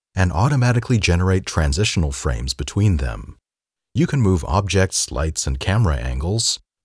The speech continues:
morph between objects, and save finished movies in Pix or QuickTime format. But while the new Stratavision sports a few minor QuickTime enhancements, Infinity's animation features have been greatly improved in version two five one.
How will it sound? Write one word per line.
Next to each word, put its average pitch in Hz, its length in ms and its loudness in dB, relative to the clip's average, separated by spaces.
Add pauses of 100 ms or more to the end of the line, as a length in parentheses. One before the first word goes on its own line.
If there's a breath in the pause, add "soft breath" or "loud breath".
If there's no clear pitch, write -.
morph 95 320 -2
between 104 400 0
objects, 98 760 -2 (200)
and 90 180 2
save 123 380 0
finished - 460 0
movies 85 460 2
in 76 200 -2
Pix - 540 -4
or 85 100 -4
QuickTime 78 540 -2
format. - 580 -6 (640)
But 82 200 -2
while 101 300 2
the 92 140 2
new 131 220 4
Stratavision 117 680 2
sports - 500 -2
a 98 80 -4
few 156 300 0
minor 64 360 -2
QuickTime 76 460 -2
enhancements, 87 840 0 (160)
Infinity's 80 760 0
animation 76 580 -2
features 104 460 0
have 120 180 2
been 123 200 2
greatly 110 420 2
improved 87 560 2
in 69 140 -2
version 82 340 -2
two 92 180 0
five 76 320 -2
one. 98 460 2